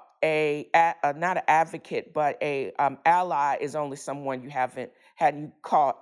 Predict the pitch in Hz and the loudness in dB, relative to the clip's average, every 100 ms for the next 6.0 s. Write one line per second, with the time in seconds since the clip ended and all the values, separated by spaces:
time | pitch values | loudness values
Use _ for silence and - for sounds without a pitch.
0 | _ - 170 156 156 - 147 139 135 147 | _ -8 -4 -4 -4 -6 -6 -6 -10 -16
1 | - 147 127 147 123 120 131 107 - - | -12 -10 -8 -6 -6 -2 -2 -2 -6 -10
2 | 82 - 85 - - _ _ - - 156 | -10 -14 -12 -14 -16 _ _ -8 -2 2
3 | 175 202 185 156 160 151 143 131 - 143 | 2 2 -2 -2 0 0 0 0 2 2
4 | 135 131 107 107 123 123 143 135 139 135 | 2 2 0 0 -4 -4 -6 -4 -2 -2
5 | 135 127 135 127 131 127 - 135 127 | -4 -8 -8 -6 -6 -8 0 2 2